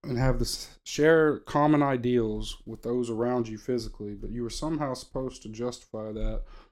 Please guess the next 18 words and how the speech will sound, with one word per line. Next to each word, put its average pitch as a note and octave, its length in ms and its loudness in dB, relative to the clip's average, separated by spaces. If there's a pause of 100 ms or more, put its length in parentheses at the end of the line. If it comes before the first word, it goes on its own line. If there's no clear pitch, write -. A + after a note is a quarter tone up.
(300)
with G#2 180 -2 (220)
sharing B2+ 600 6
ideals A2+ 680 8
with A2 200 2
people A#2 440 2
who A#2+ 160 4
were A#2+ 220 2 (180)
thousands A#2+ 380 6
of A2+ 80 2
miles A#2 260 8
away. G#2+ 360 6 (880)
You G2+ 80 -2
know, G2+ 180 -2
if - 160 -6
you C3 100 2
lived C3 200 6
in A2+ 100 6
Texas, - 720 4